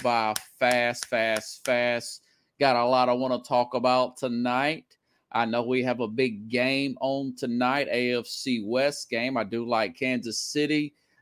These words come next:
uh, to cover that seven points and to win. I also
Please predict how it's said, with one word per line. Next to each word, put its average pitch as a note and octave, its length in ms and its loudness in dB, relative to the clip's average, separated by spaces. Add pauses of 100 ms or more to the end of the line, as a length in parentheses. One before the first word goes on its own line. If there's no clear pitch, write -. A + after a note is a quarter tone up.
uh, A2+ 400 4
to A#2 100 -6
cover C#3+ 420 -2
that B2 340 2
seven C#3 680 -2 (160)
points D#3+ 600 0
and A#2 180 -6
to A#2 140 -4
win. D#3+ 480 0
I F3+ 60 -10 (680)
also A#2+ 460 2